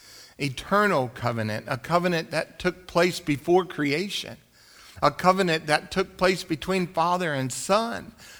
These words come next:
that Christ would, he promised to take the sins of his people, and God the Father, God the Father promised to visit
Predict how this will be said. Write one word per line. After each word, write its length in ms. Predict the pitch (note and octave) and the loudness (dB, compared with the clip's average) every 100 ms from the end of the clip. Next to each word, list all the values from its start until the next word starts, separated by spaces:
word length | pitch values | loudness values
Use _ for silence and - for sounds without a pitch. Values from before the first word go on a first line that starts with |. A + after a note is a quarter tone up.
| - - | -10 2
that 300 | D#3 D#3+ - - _ _ | 2 2 -2 -20 _ _
Christ 640 | - - F#3+ G3 A3+ F3 - | -6 6 8 10 8 2 -4
would, 400 | D#3 D#3+ D3 C3 - _ _ _ _ _ - | 0 2 2 -4 -20 _ _ _ _ _ -4
he 120 | F#3 | -4
promised 800 | - - G#3 A3 C4+ F#3+ C#3+ - | -4 6 10 12 12 10 4 0
to 100 | D3+ | 2
take 320 | G3+ A3 - | 6 6 4
the 100 | C#3+ | -2
sins 360 | - G3 G#3 | 2 2 2
of 100 | D#3+ | 0
his 200 | C#3 C3 | -2 -6
people, 500 | - F#3+ A#3 G3 A2+ | -4 -2 -2 -2 -6
and 140 | G#2+ A2 - - - - _ _ | -6 -8 -14 -20 -20 -20 _ _
God 280 | D3+ E3+ E3 | 0 0 0
the 100 | B2+ | -4
Father, 720 | B2 D#3 G3 D3 A2+ A#2 A#2+ - _ _ _ _ _ _ _ _ - | -2 -2 0 -2 -4 -4 -8 -14 _ _ _ _ _ _ _ _ -10
God 240 | F3 F3+ | -8 -6
the 100 | C3+ | -8
Father 720 | B2 D3 F3 G#3 C3 A#2 B2+ - _ _ _ _ _ - | -8 -10 -10 -10 -10 -10 -12 -18 _ _ _ _ _ -6
promised 520 | - E3 E3+ D3 - | 0 2 2 -2 -4
to 60 | B2+ | -6
visit 640 | A#2+ C3+ G#3 - - - | -2 -2 -2 -4 -8 -14